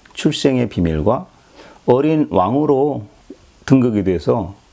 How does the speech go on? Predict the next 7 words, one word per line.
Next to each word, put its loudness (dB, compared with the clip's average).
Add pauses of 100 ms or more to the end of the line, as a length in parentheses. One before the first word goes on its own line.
(120)
살아가는 0
유년의 2
삶에 0
대해서 -2
먼저 -2
말씀을 -4
드려보도록 -4